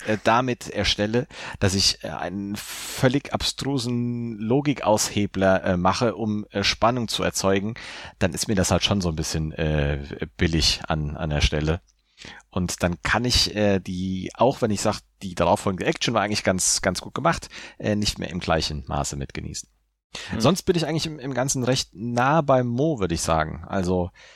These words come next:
Speaker 1: ich find, er hat ein paar nette Elemente, ein paar Ideen, auch ein bisschen mehr zu machen, aber wahrscheinlich wär's einfach besser gewesen, gar nicht so viel um die Charaktere rumzukommen. Ich find Dave Bautista, äh, dafür, dass er jetzt so wahnsinnig viel hat, gibt er eben doch ein bisschen was.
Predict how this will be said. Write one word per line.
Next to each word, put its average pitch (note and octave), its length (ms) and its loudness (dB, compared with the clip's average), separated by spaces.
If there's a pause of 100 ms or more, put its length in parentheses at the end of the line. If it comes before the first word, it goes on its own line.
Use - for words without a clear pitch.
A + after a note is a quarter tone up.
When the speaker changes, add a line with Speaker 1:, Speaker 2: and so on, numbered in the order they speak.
(120)
Speaker 1:
ich - 80 -10
find, - 120 -8
er C#3 140 2
hat F3+ 120 2
ein F3+ 80 -8
paar E3 160 2
nette D3+ 320 0
Elemente, C#3 400 -2
ein C3+ 40 -6
paar C3 120 2
Ideen, C#3 320 0
auch A2+ 80 2
ein A#2+ 80 -2
bisschen E3 300 2
mehr D3+ 160 0
zu - 100 -4
machen, C3+ 240 0
aber G#2 60 0
wahrscheinlich C3 380 2
wär's C#3 140 2
einfach A#2 220 -2
besser A#2+ 260 2
gewesen, A2+ 380 0
gar A2 160 4
nicht G#2+ 100 -4
so A#2 80 -4
viel A#2+ 220 -8
um G#2 80 -4
die G2 100 -4
Charaktere F2 500 -2
rumzukommen. - 480 -12 (420)
Ich - 80 -6
find C#3 200 2
Dave C3+ 160 6
Bautista, D3+ 580 4
äh, A#2+ 240 -2 (600)
dafür, C3+ 260 4
dass G#2+ 140 4
er G#2+ 60 4
jetzt G2+ 100 -2
so G#2+ 80 0
wahnsinnig A2 400 2
viel G2+ 220 -4
hat, - 180 -2
gibt - 220 -2
er - 60 0
eben D3 120 2
doch - 180 -2
ein D#3 140 0
bisschen E3+ 260 0
was. - 360 0